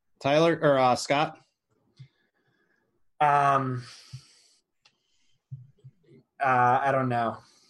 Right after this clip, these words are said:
Speaker 2: Pass. I'm sorry.
Speaker 1: That's easy. I'm gonna take O J Howard on that one as well, I think. Uh, but anyway, Tyler, let's talk about, you know, studs. We got tight ends. You got Travis Kelce. You got Sammy Watkins out. That's gonna put Hill in, in his tough matchup. You're gonna have Travis Kelce,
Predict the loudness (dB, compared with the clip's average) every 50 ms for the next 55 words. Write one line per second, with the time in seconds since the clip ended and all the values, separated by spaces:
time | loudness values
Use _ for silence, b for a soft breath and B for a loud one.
0 | b b b _ _ _ _ -6 -2 0 0 0 0 -2 -4 -8 -8 -6 -2 -2
1 | 0 0 0 -2 -4 -8 -12 _ _ _ -4 -2 -2 -2 -2 -4 0 0 2 2
2 | 2 0 0 0 0 0 0 0 -2 -2 -2 -2 -2 -2 -2 -4 -4 -4 -4 -4
3 | -6 -6 -8 -10 -12 -12 -14 -14 -16 -16 -16 -16 -16 -14 -14 -14 -14 -16 -16 -18
4 | -20 -20 -16 -12 -8 -6 -4 -4 -2 0 0 0 2 4 4 4 4 4 4 2
5 | 0 -2 -2 -2 0 2 2 4 2 2 0 -2 B B B -14 B B B _
6 | -2 -2 0 0 0 0 0 0 0 0 2 2 0 0 0 0 -2 -4 -4 -2
7 | -2 -2 -2 -6 -8 -6 -2 0 0 -2 -2 -2 -2 -2 -2 -2 -4 -8 -8 -4
8 | -2 -2 -2 -2 -2 0 0 0 0 -4 -10 -12 -14 -14 -14 -14 -16 -16 -8 -4
9 | -4 -4 -4 -2 -2 0 0 2 0 0 0 0 -2 -2 -2 -4 -6 -6 -4 -4
10 | -4 -4 -4 -4 -4 -6 -6 -4 -2 -2 -2 -2 0 0 0 0 0 0 0 0
11 | 2 4 4 2 2 0 0 -2 -2 -2 -4 -4 -4 -4 -4 -6 -4 -4 -4 -4
12 | -2 -4 -4 -4 -4 -4 -2 -2 0 0 -2 b b b b b _ _ _ -4
13 | 0 0 0 0 -2 -2 0 2 2 2 0 -2 -2 0 2 2 2 0 0 -2
14 | -2 0 0 -2 -4 -6